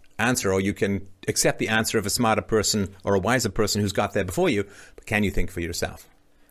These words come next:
And not everyone has to think for themselves. It's fine, right? But yes, libertarians can very much be N P Cs. I mean,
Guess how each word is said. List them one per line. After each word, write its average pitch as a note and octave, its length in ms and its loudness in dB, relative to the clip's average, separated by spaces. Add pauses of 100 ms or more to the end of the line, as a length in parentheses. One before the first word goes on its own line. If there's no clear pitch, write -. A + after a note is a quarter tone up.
(180)
And B3+ 120 2
not D4+ 140 4
everyone A3+ 300 4
has F#3 140 2
to A3+ 100 0
think D3 180 4
for - 80 -2
themselves. G#2 480 0
It's A2 160 -2
fine, G#2+ 360 0
right? A2+ 200 2 (400)
But A2+ 160 2
yes, A2 260 2
libertarians G2 520 0
can F2+ 160 -2
very F#2 140 2
much F2 260 -8
be F2 280 -6
N F2 140 -2
P F2+ 100 -4
Cs. - 340 -6 (720)
I - 60 -2
mean, B2 240 2